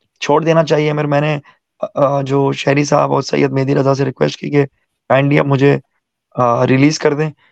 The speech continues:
وہ کافی، انہوں نے کہا، "دیکھ لو، تم اتنا اچھا کما رہے ہو، سب کچھ کر رہے ہو، اتنی اچھی تمہاری سیلری ہے، تم اتنا اچھا وہ ہے،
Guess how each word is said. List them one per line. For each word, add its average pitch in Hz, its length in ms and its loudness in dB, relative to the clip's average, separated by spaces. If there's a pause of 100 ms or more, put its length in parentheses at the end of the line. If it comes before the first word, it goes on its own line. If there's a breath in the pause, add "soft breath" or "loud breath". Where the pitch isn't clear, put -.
(300)
وہ 135 160 -2
کافی، 165 480 -2 (420)
انہوں 151 160 -2
نے 156 80 -2
کہا، 147 320 2
"دیکھ 147 260 -2
لو، 143 300 0 (280)
تم 139 160 -6
اتنا 147 240 -2
اچھا 151 200 -2
کما 135 300 0
رہے 139 80 2
ہو، 139 100 2
سب 147 200 -4
کچھ 156 180 -4
کر 135 140 2
رہے 135 120 0
ہو، 139 120 2 (460 loud breath)
اتنی 147 240 0
اچھی 165 180 0
تمہاری 147 240 0
سیلری 147 460 0
ہے، 139 120 2
تم 143 200 -4
اتنا 151 220 -6
اچھا 151 240 0
وہ 143 240 2
ہے، 135 160 4